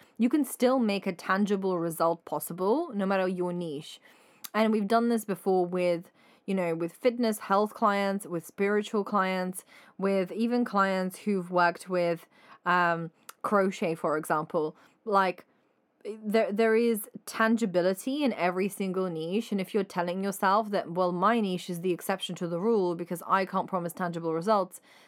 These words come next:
then you are just kidding yourself. Like, <laughs> there is, there is tangibility in every single space. And if there isn't, then we need to look at, well, what's the space and why is it so intangible, right?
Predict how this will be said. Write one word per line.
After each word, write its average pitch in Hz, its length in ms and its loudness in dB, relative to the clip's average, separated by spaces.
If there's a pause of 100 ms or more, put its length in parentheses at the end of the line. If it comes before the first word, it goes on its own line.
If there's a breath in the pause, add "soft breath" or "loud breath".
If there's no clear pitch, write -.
then 196 180 0
you 190 100 -2
are 180 80 2
just 165 160 -10
kidding 143 240 -6
yourself. 123 460 -6 (320 loud breath)
Like, 175 180 0 (400 loud breath)
<laughs> - 100 -20
there 220 140 4
is, 220 160 4 (100)
there 214 220 4
is 226 80 2
tangibility 208 640 0
in 170 100 -6
every 170 280 0
single 160 320 -4
space. 170 440 -4
And 196 140 -2
if 190 80 -2
there 175 200 2
isn't, 180 420 2
then 156 120 -2
we 170 100 -2
need 175 140 -4
to 170 100 -4
look 170 200 0
at, 160 280 -4
well, 160 440 -2 (180)
what's 170 400 -2
the 170 140 -8
space 151 400 -4
and 165 120 -6
why 156 180 -2
is 156 100 -8
it - 100 -10
so 147 140 -6
intangible, 147 520 -6
right? 147 240 -2